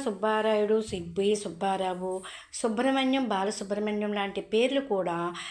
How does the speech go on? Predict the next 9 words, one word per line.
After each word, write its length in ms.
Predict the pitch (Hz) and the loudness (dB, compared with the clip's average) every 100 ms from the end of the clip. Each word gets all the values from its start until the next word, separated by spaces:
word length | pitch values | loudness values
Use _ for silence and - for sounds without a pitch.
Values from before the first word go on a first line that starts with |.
| - - | -10 -2
విస్తృతంగా 680 | 240 - 320 311 294 302 294 | -2 0 0 2 2 2 2
పెట్టుకోవడం 640 | 277 - 208 214 214 208 | 0 -2 -2 2 2 0
అనేది 280 | 196 196 202 | -2 -2 0
జరుగుతుంది. 840 | 196 180 180 180 180 170 175 175 - - - - | 0 2 0 -2 -4 -4 -6 -8 -14 -18 -14 0
శివుడు 340 | 285 285 339 | 2 4 4
రెండో 380 | 302 240 233 254 | 4 2 2 2
కుమారుడైన 600 | 247 226 220 220 214 220 | 2 -2 -2 0 0 -2
సుబ్రహ్మణ్యేశ్వర 840 | 220 196 202 220 226 226 226 214 | -4 -4 -4 -4 -4 -4 -4 -6
స్వామిని 800 | 208 - 190 185 185 180 180 175 | -6 -4 -4 -2 -2 -2 -4 -6